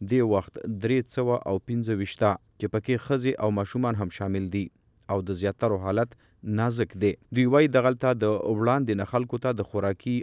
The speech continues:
او طبي اشیاو په رسد کې مشکلات وو او د بمبارۍ وروسته د طبي اسانتیاو د کمی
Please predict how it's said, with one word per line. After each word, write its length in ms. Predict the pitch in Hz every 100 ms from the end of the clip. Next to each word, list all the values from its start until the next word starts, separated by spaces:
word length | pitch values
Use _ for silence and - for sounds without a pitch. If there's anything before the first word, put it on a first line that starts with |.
| -
او 40 | 101 95 -
طبي 260 | 98 92 127 104
اشیاو 380 | 101 - 120 98 98
په 80 | 95
رسد 220 | - 120 -
کې 160 | 98
مشکلات 500 | 92 - 98 127 127
وو 140 | 131 123 - _ -
او 80 | 107 120
د 80 | 120
بمبارۍ 420 | 120 120 139 139 - 113
وروسته 420 | 107 127 139 - 95
د 160 | 104 95 107
طبي 200 | 104 123 -
اسانتیاو 580 | - 98 - 113 113 117 101
د 100 | 92
کمی 220 | 101 107